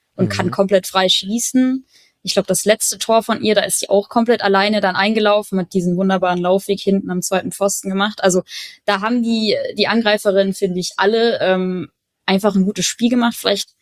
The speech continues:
Speaker 1: mit Ausnahme ein bisschen von Reuter, die war ein bisschen unsichtbarer in dem Spiel. Aber sonst, ähm, viel kreiert, ähm,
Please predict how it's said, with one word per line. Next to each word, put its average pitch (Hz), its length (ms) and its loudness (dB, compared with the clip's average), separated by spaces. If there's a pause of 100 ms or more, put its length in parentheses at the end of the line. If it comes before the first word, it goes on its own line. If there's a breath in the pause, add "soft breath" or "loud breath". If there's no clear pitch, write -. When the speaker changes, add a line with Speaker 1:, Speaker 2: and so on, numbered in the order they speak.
(480)
Speaker 1:
mit 190 180 -8
Ausnahme 202 340 2
ein 196 80 0
bisschen 190 280 -2
von 175 160 0
Reuter, 202 400 2
die 185 100 0
war 175 80 -2
ein 170 60 0
bisschen 175 260 -4
unsichtbarer 180 500 -4
in 175 100 -2
dem 175 120 -2
Spiel. 175 480 -8 (460)
Aber 175 180 4
sonst, 196 500 0
ähm, 180 500 0 (100)
viel - 260 2
kreiert, 233 840 0
ähm, 175 500 0